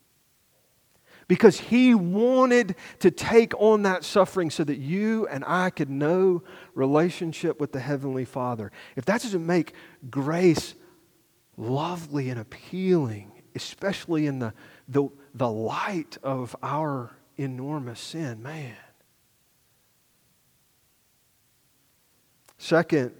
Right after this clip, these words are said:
sin is really enormous, but, uh,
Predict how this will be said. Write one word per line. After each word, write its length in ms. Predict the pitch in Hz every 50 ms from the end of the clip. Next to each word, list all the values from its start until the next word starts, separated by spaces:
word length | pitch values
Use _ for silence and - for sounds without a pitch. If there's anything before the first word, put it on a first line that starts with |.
| - - - _ _ _ _ _ _ _ _ _ _ _ _ _ -
sin 400 | - - 170 165 170 170 170 165
is 240 | 151 143 131 113 139
really 300 | 156 160 165 165 156 147
enormous, 680 | 139 139 143 151 156 160 160 156 147 135 131 131 -
but, 440 | 139 127 151 151 143 139 135 - - - - - - - - -
uh, 120 | 135 139